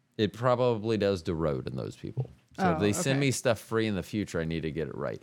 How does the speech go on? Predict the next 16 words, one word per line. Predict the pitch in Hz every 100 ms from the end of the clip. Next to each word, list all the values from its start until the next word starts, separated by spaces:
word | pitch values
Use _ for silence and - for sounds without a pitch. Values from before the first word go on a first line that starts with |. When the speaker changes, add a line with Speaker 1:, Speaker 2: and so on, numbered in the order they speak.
| -
Speaker 2:
Okay. | 170 170
Speaker 1:
It's | 147
like, | 175 165 165
it's | 151
an | 185
integrated | 180 185 185 147 156 151 135 120
because | 131 143 127 123
you, | 139
it's | 139 -
not | 147 139 135 131 -
just | 98 98 101 -
for | - 90
sound. | - 87 76 60 50 -
Speaker 2:
Oh, | 165
right. | 139 127 - _ _ _ _ _ _ _ _ -
Speaker 1:
And, | 117 110 107 104 98 87